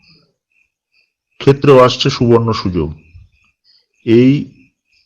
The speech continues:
বিষয়টি আপনাদের সামনে তুলে ধরবো। আপনারা চ্যানেলটিকে সাবস্ক্রাইব করে রাখুন, পাশে থাকা বেল বাটনটি ক্লিক করে দিন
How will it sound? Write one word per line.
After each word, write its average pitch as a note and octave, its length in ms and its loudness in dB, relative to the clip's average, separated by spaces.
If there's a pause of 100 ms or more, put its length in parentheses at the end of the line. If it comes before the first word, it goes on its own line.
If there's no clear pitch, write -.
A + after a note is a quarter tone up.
(640)
বিষয়টি B2 460 2
আপনাদের A2+ 280 -2
সামনে A#2+ 280 -2
তুলে A2 260 -2
ধরবো। A#2+ 360 -2
আপনারা G#2+ 500 0 (220)
চ্যানেলটিকে G2+ 340 -4
সাবস্ক্রাইব G#2+ 480 -4
করে A2+ 220 -2
রাখুন, A#2+ 220 -4
পাশে F#2 240 -8
থাকা G#2 240 -4
বেল F#2+ 180 -4
বাটনটি G2 480 -6 (560)
ক্লিক G2+ 200 -6
করে G#2 200 -4
দিন B2 220 -4